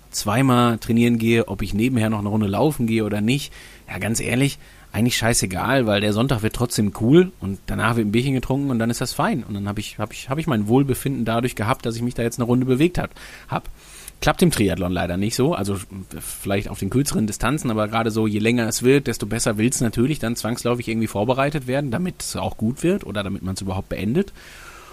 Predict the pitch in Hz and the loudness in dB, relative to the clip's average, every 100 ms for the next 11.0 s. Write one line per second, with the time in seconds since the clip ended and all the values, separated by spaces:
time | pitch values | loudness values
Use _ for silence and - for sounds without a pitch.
0 | - - - 113 113 110 110 117 110 110 | -20 -20 -4 0 2 2 2 2 2 2
1 | 110 107 107 117 - - - 151 156 - | 0 0 -2 -8 -14 -4 0 2 0 0
2 | 120 147 - - 165 165 160 - 127 139 | 0 0 -2 -2 2 4 4 4 4 4
3 | - 113 147 120 117 131 - - - 131 | 2 0 0 2 0 -2 -4 -6 -2 0
4 | 143 131 - 139 151 147 139 123 127 123 | 0 0 -2 -2 0 2 2 2 2 4
5 | 120 117 120 120 117 - 123 127 123 113 | 2 0 -2 -2 -2 2 4 6 4 2
6 | 127 120 98 - 113 113 - 139 - 135 | 0 0 -2 -4 -6 -4 -2 -2 0 -2
7 | 98 117 123 123 123 135 147 120 113 110 | 0 -2 0 0 2 2 2 0 -2 -2
8 | - 123 123 107 104 104 131 147 120 110 | -2 -2 -2 -2 0 2 2 2 0 0
9 | - 113 107 123 151 113 113 107 113 135 | -2 -2 2 2 2 0 2 2 2 2
10 | 107 107 - 101 120 151 147 - 117 170 | -2 -6 -8 -6 -4 -2 -4 0 0 0